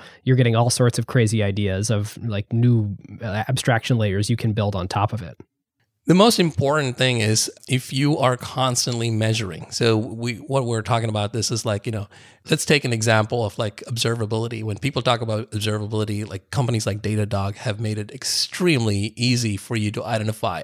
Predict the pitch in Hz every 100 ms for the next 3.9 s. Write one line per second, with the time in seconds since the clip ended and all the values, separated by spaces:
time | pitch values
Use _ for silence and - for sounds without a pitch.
0 | - 104 127 - 95 71 - - - _
1 | 110 - 131 123 110 110 101 113 139 175
2 | 175 165 160 151 131 117 117 117 110 120
3 | 117 117 110 104 - 110 82 123